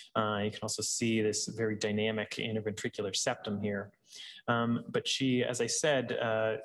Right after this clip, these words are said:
you know, initially underwent the Starnes procedure with placement of a B T T shunt,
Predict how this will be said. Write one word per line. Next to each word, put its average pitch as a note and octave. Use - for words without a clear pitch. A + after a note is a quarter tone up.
you A#2+
know, A2
initially C#3
underwent A#2
the A2+
Starnes C3
procedure A#2+
with A2
placement A#2
of G#2+
a G2+
B G#2
T G2
T -
shunt, C#3